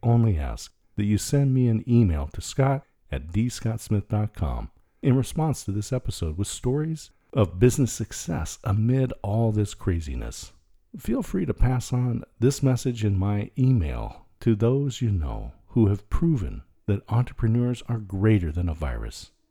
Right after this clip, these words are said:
Stay tuned for an announcement of the date and time for my third quarter review, filled with hope and inspiration. Again, send that email to scott at d scott smith dot com. Let's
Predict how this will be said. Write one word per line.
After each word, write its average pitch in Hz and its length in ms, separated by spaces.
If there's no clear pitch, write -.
Stay 196 240
tuned 220 260
for 190 120
an 151 80
announcement 95 640
of 110 160
the 107 60
date 113 420
and 131 160
time 139 280
for 92 120
my 101 160
third 120 340
quarter 113 280
review, 107 440
filled 143 500
with 90 220
hope 160 340
and 113 300
inspiration. 87 920
Again, 107 320
send 123 260
that 127 160
email 135 340
to 92 120
scott - 480
at 76 260
d 120 220
scott 120 320
smith 127 300
dot 120 260
com. 131 320
Let's 165 300